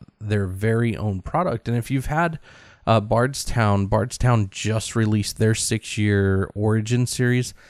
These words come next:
It's fantastic. I mean, it's just very, very good. And I expect that High West Standards is gonna put that in the same category.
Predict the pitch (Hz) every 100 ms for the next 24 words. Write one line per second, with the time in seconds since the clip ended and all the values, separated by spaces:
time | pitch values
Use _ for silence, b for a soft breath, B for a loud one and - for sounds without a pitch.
0 | b b - - - - - 123 123 120
1 | 117 _ - 110 113 104 - - - 104
2 | 107 104 107 - 104 104 104 117 117 117
3 | 101 107 98 95 107 110 110 110 b b
4 | b b - 113 117 113 - - 127 -
5 | - - - 120 117 120 117 107 113 -
6 | - - 107 110 120 131 123 104 95 104
7 | 98 - 101 107 98 104 95 - 104 101
8 | 98 95 - - 101 101 113 110 120 127